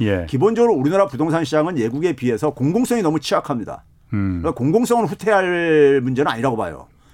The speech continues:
Speaker 2: 그래가지고,
Speaker 1: 음.
Speaker 2: 그러니까, 부동산 문제를 해결할 문제는 아니라고 봐요.
Speaker 1: 음.
Speaker 2: 예.
Speaker 1: 공공성 문제. 그러면은
Speaker 2: 우리나라, 우리나라 이 주택 가격이 폭등했던 게요. 우리나라, 아, 우리나라 이제 주택 가격과 관련해 가지고 되게 전문가들이 얘기하는 것이,
Speaker 1: 예.
Speaker 2: 공급을 얘기하시는 분들이 갖고 있는 논리가,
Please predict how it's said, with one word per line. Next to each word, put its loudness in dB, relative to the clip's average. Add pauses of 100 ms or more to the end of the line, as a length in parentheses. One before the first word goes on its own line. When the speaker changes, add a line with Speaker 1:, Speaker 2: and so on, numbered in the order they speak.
Speaker 2:
그래가지고, 2
Speaker 1:
음. 4
Speaker 2:
그러니까, 0
부동산 -2
문제를 0
해결할 -2
문제는 0
아니라고 -6
봐요. -8 (260)
Speaker 1:
음. -2 (160)
Speaker 2:
예. -20 (840)
Speaker 1:
공공성 2
문제. 0 (360)
그러면은 4
Speaker 2:
우리나라, 2
우리나라 2
이 -2
주택 -4
가격이 -2
폭등했던 -6
게요. -4 (480)
우리나라, 0 (140)
아, -2
우리나라 -2
이제 -2
주택 -2
가격과 0
관련해 0
가지고 0
되게 2
전문가들이 0
얘기하는 -2
것이, -4
Speaker 1:
예. -2 (220)
Speaker 2:
공급을 0
얘기하시는 2
분들이 -4
갖고 -10
있는 -6
논리가, -4